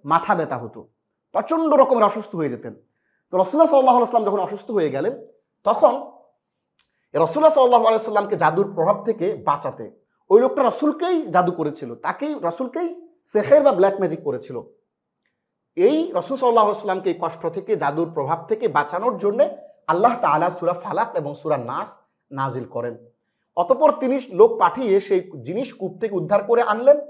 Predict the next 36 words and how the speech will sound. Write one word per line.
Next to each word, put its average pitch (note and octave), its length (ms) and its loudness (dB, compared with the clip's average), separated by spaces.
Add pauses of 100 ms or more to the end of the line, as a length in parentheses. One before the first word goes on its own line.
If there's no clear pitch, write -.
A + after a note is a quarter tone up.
(380)
তাতে E3 300 0
কয়েকটি A3+ 320 4
গিট F3 340 -8
ছিল, C#3+ 280 -6 (580)
তিনি B3 180 0
গিটগুলো G3+ 460 -2
কি - 80 -8
করলেন? C#4 240 0
খুলে G3 260 0
ফেললেন। B2 380 -2
ওই E3 100 0
গিটগুলো F3+ 600 -8 (260)
তারা E3 120 -2
কি A3 100 -4
করছে? B3 240 -2
গিট F#3+ 200 -4
দিয়ে, B3 380 -2
ওই F3 140 -4
গিটের F#3+ 160 -2
মধ্যে A#3 200 -2
ফু C4 260 -6
দিয়ে D4 360 -4 (220)
গিটটা - 260 4 (420)
টাইট G3 240 4
করছে। D#3 280 -8
রাসূলুল্লাহ - 540 -10
সাল্লাল্লাহু B3 500 2
আলাইহি - 20 2
ওয়াসাল্লাম F#3 300 -2
গিটগুলো F3 320 -4
কি A#3 80 -12
করছেন? A#3 280 -6
এসে F3 200 -4
এরকম E3+ 340 -6
খুলে D#3+ 240 -2
দিছেন। A#2+ 260 -12